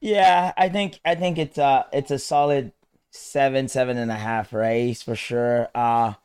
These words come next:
a lot of the, the passes were on D R S. Uh, we couldn't even name a lot of the, everything was done on that pit, that pit stop window on the s-, under safety call, which probably robbed us from a lot of, you know, interesting racing,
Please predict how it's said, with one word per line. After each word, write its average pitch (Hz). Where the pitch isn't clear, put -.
a 151
lot 165
of 160
the, 160
the 156
passes 151
were 151
on 151
D 143
R 143
S. 139
Uh, 135
we 151
couldn't 151
even 139
name 135
a 123
lot 131
of 117
the, 123
everything 170
was 139
done 139
on 131
that 131
pit, 135
that 131
pit 143
stop 135
window 135
on 143
the 139
s-, 131
under 143
safety 139
call, 139
which 151
probably 180
robbed 139
us 151
from 135
a 127
lot 135
of, 123
you 139
know, 127
interesting 131
racing, 156